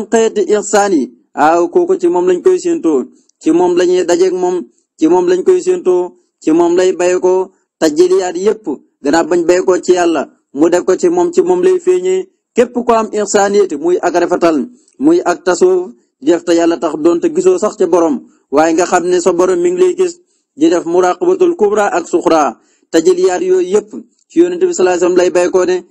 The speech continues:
di jaar ci mboolem awliya yi. Moo tax ñi bëgg awliya boo dem rek, Sëñ Tuubaa nettaloon na ko ci Kanzul Muhtadina, nee na boo demee ci awliya yi, sàkkul ci moom mu tëbb la, ndax awliya woo tëbbeewul ci kenn ku dul Yonent Yàlla Muhammad. Ay tajalliyaatam rek ñoo nekk foofu de,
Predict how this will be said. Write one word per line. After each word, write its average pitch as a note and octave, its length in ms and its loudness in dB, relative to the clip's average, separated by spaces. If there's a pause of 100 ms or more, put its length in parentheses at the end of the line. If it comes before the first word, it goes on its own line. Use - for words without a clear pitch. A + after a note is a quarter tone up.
(200)
di C3+ 140 -6
jaar E3 240 2
ci E3+ 100 -2
mboolem G3+ 360 0
awliya E3+ 420 0
yi. C#3 260 -2 (220)
Moo D3+ 180 0
tax E3+ 200 0
ñi F#3 100 2
bëgg E3 260 0
awliya G#3 440 0 (160)
boo A#3+ 160 2
dem A3+ 200 -2
rek, A3+ 180 0 (260)
Sëñ - 220 -2
Tuubaa F3 240 2
nettaloon F3+ 360 0
na F#3 100 0
ko E3+ 120 0
ci F3 160 0
Kanzul F3 340 0
Muhtadina, F#3 600 0 (260)
nee D3 100 2
na E3 80 2
boo E3 160 2
demee E3+ 220 0
ci - 80 -2
awliya F3+ 440 0
yi, F3+ 260 -2 (200)
sàkkul E3 460 0
ci F3 80 4
moom F3+ 180 -2
mu F3 120 0
tëbb E3+ 280 0
la, F#3 140 -4 (240)
ndax D3 180 -2
awliya E3 400 0
woo D#3+ 360 0 (360)
tëbbeewul F3 460 0
ci F3 140 -4
kenn G3+ 280 -2
ku F3+ 100 0
dul F3+ 140 0
Yonent F3+ 240 -2
Yàlla F3 220 2
Muhammad. D#3+ 280 -2
Ay E3+ 180 2
tajalliyaatam F3+ 580 0
rek G3 160 0
ñoo F3 180 2
nekk F3+ 240 -2
foofu F3 260 0
de, F3+ 120 2